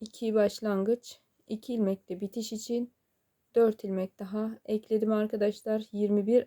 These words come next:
artı dört ilmekle modelimizi kuracağız. Yani yedi ve katları artı dört ilmek ekleyebilirsiniz. Ee, kenar ilmeğimi örmeden alıyorum arkadaşlar. Birinci sıramı, bütün ilmeklerimi ters olarak sıra sonuna kadar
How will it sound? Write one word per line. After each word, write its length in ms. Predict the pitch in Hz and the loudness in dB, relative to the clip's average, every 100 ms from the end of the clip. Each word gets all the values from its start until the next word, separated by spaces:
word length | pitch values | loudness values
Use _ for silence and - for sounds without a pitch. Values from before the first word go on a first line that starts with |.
| - | 0
artı 500 | 202 190 - 233 202 | -4 -4 -2 -2 2
dört 280 | 202 202 185 | 0 0 -4
ilmekle 540 | 190 185 226 254 262 _ _ _ - | -4 -4 -2 -2 -4 _ _ _ -2
modelimizi 520 | 220 208 196 202 247 | 2 2 0 -2 -4
kuracağız. 480 | 226 185 180 180 226 | -6 -6 -6 -4 0
Yani 460 | 226 202 220 269 _ _ _ _ - | 0 2 0 -2 _ _ _ _ -4
yedi 280 | 226 240 226 | 2 4 6
ve 140 | 175 | 4
katları 540 | - 226 - 233 240 233 | 2 -2 2 4 4 4
artı 380 | 214 196 220 | 0 0 2
dört 240 | 214 190 208 | 4 4 0
ilmek 260 | 202 220 | -2 0
ekleyebilirsiniz. 1080 | 208 196 196 220 220 196 190 - 202 269 - _ _ _ _ _ _ _ _ _ _ _ - | 0 0 4 4 4 0 -2 -4 -2 -2 -6 _ _ _ _ _ _ _ _ _ _ _ -4
Ee, 340 | 208 196 196 196 | 2 4 2 0
kenar 280 | - 254 262 | 2 4 6
ilmeğimi 400 | 240 214 196 190 | 6 4 4 2
örmeden 540 | - 226 214 185 175 165 | 2 4 4 4 0 -2
alıyorum 400 | 214 226 240 233 | 2 4 6 6
arkadaşlar. 760 | 220 214 220 208 - 208 202 196 | 2 2 2 0 0 0 0 0
Birinci 360 | 220 226 247 | 0 0 0
sıramı, 560 | 262 226 196 180 196 233 _ _ _ - | -4 -2 0 0 0 -2 _ _ _ -8
bütün 260 | 214 294 | -2 2
ilmeklerimi 720 | 254 202 190 190 190 180 190 214 | 4 4 2 0 -2 -2 -2 -4
ters 360 | - 220 214 | 0 2 2
olarak 520 | - 202 175 185 214 - | 0 0 2 0 -2 -4
sıra 240 | 240 220 | -2 0
sonuna 420 | - 185 175 170 | -2 -6 -2 -4
kadar 440 | 208 180 175 214 | -2 -2 0 -2